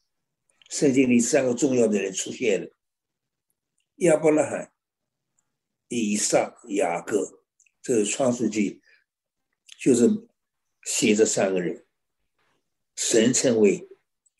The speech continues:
亚伯拉罕的神、以撒的神、雅各的神，一-，一直这样说。那主耶稣的结晶了。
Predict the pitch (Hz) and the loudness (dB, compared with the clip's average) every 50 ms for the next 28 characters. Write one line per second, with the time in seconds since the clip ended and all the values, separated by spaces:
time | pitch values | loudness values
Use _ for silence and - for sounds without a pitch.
0 | _ _ _ _ - 160 160 160 151 156 160 156 156 139 127 151 147 139 139 127 | _ _ _ _ 0 2 2 2 2 0 -2 -2 -2 -2 -2 -2 0 0 0 -2
1 | - - 95 80 78 - _ _ _ - 107 107 104 104 104 - - - 151 147 | -2 -4 -8 -10 -12 -16 _ _ _ -8 -2 0 2 2 2 2 2 2 2 2
2 | 143 127 113 - 101 87 87 90 - 107 110 107 110 - - 165 151 151 151 135 | 2 0 0 -2 -2 -4 -4 -6 -2 0 0 2 0 0 0 0 2 2 0 -2
3 | - 107 92 87 - - - - - - _ _ _ _ _ _ - 117 107 104 | -2 -4 -6 -8 -10 -14 -16 -16 -16 -18 _ _ _ _ _ _ -4 -2 -2 -2
4 | 110 110 - 107 95 92 90 - 87 - - - _ _ _ _ _ _ _ _ | -2 -2 0 0 0 0 -2 -4 -8 -10 -10 -14 _ _ _ _ _ _ _ _
5 | _ _ _ _ _ _ _ _ _ _ _ - 139 123 120 - 107 104 110 127 | _ _ _ _ _ _ _ _ _ _ _ -6 -6 -4 -2 0 0 2 4 4
6 | 127 123 123 - 143 131 120 117 110 - 107 92 90 - - 101 92 90 - - | 4 4 4 2 2 2 2 2 0 0 -2 -6 -6 -6 -6 -6 -6 -8 -10 -14
7 | - - | -18 -20